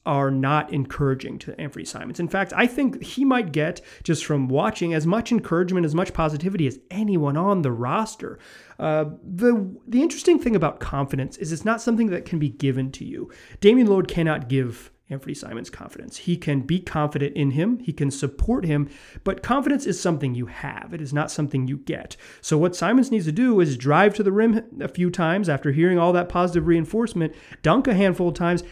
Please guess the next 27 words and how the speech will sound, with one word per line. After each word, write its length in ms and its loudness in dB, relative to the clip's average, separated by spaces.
then 160 6
he 180 0
will 180 2
have 600 -2
confidence. 720 -14
You 80 -2
gotta 260 6
go 180 6
snatch 600 0
it. 140 -10
You 120 -4
cannot 600 2
get 220 2
it. 260 -18
Next 200 4
question 320 6
comes 260 2
from 240 2
Logan 400 4
Gillis, 400 -2
at 160 -2
Logan 320 4
Gillis 360 -4
on 160 -2
Twitter, 260 2
who 140 4
asks, 420 0